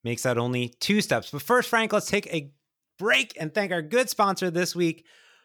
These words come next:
Raygun. That's right. Raygun's back for twenty twenty, baby. Are you struggling to replicate the bugs and performance issues that your customers are reporting? If so, ah, that always stinks. That happens to me all the time. And I,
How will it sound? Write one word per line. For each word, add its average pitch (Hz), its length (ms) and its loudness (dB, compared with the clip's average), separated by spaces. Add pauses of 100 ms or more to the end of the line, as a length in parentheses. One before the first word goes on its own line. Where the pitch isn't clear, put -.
(120)
Raygun. 127 800 2
That's 254 280 2
right. 143 320 -2
Raygun's 196 440 2
back 175 280 -2
for - 80 -8
twenty 240 320 -2
twenty, 226 260 2
baby. 151 380 2 (420)
Are 170 140 -2
you 277 220 2
struggling 202 400 0
to 170 80 -2
replicate 165 400 0
the - 40 -2
bugs 143 540 2
and 120 140 -10
performance 147 480 -2
issues 147 420 -4
that 120 80 -6
your 143 140 -4
customers 190 440 0
are 190 60 4
reporting? 220 520 2
If 240 140 2
so, 277 320 2 (140)
ah, 156 260 4 (200)
that 180 180 2
always 139 340 2
stinks. 98 260 -8
That 147 120 0
happens 175 300 0
to 151 80 0
me 156 200 -2
all 175 200 4
the 175 80 -6
time. 117 440 2 (280)
And - 120 -4
I, 302 160 0